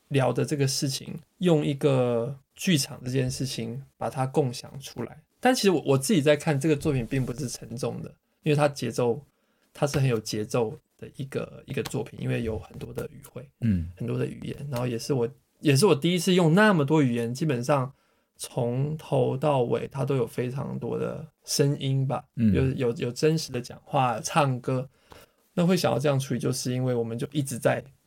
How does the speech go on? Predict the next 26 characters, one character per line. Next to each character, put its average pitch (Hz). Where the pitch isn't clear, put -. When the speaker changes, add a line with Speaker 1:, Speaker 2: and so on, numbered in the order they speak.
Speaker 1:
接 127
收 123
嘛， 123
就 -
是 131
一 135
直 139
在， 117
一 156
直 143
在 135
接 120
收。 -
对 120
啊， 110
所 143
以， 123
嗯， 123
不 -
知 180
道 185
欸， 135
我， 131
我 147
觉 135
得 196